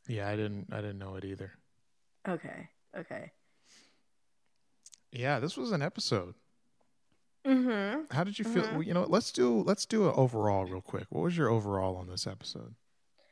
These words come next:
Speaker 2: Um, I'll be honest, a little bit of it was panic at trying to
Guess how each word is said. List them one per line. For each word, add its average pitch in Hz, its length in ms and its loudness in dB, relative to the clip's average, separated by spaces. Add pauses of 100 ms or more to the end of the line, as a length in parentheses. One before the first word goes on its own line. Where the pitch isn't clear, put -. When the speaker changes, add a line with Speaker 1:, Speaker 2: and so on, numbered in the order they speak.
(1080)
Speaker 2:
Um, 302 640 12 (260)
I'll 269 100 10
be 277 140 6
honest, 339 320 6
a 262 60 10
little 247 220 6
bit 254 160 6
of 247 60 2
it 247 320 4
was 214 480 4
panic 214 500 0
at 196 380 6 (540)
trying 196 300 2
to 190 580 4